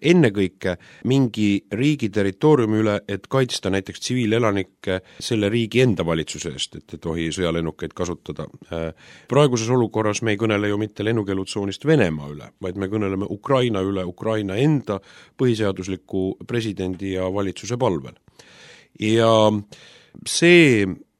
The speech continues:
põhimõte tähendab seda, et see tsoon kas,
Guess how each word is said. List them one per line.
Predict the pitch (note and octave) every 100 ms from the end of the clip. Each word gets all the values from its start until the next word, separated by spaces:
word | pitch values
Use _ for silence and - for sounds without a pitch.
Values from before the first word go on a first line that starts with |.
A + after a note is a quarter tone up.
| _
põhimõte | E3 D#3+ A2 G2 - G2+
tähendab | A#2 G#2+ G2
seda, | - D#3 A#2+ F#2+
et | - -
see | G2
tsoon | - A#2 G2+ F2 _ _ -
kas, | F2+ -